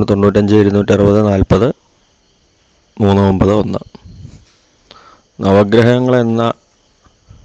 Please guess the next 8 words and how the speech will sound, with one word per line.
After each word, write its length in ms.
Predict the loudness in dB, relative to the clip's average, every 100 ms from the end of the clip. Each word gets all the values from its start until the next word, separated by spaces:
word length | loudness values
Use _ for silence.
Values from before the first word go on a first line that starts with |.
| _ _ 0
ഒരു 120 | 0 0 _ -6
വിപുലമായ 760 | -4 0 0 0 0 -2 -4 -6 -12 _ -20 -10
ശാഖ, 360 | -6 -6 -6 -10 -14 _ _ _ _ _ _ _ _ _ _ _ -14
അതിനെ 240 | -8 -6 -6
പറ്റിയിട്ടുള്ള 400 | -6 -4 -4 -2
ഒരു 120 | -2 -2 -6 -10
അന്വേഷണം 500 | -4 -2 -2 -4 -8 -12 _ -6 -4 -6 -8 _ _ _ _ -8
നടത്തിക്കൊണ്ടിരിക്കുകയാണ്. 840 | -6 -2 -2 -2 -6 -8 -10 -12